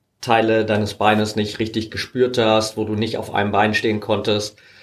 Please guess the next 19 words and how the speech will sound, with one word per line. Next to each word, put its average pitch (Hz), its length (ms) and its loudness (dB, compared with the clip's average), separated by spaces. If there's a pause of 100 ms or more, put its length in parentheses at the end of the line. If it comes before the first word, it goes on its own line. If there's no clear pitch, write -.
(300)
Und 113 420 2
auf 113 140 2
der 113 100 2
anderen 123 280 4
Seite 113 840 2
gerade 110 280 2
jetzt 110 260 2
aus 107 160 -2
dem 101 140 -2
Gym 110 240 0
heute 110 240 0
kommst 110 400 -2
und 104 120 -2
irgendwie 107 440 2
hunderteinundvierzig 110 920 -2
Kilo 110 260 -2
auf - 220 -2
der 101 360 0
Beinpresse 110 800 2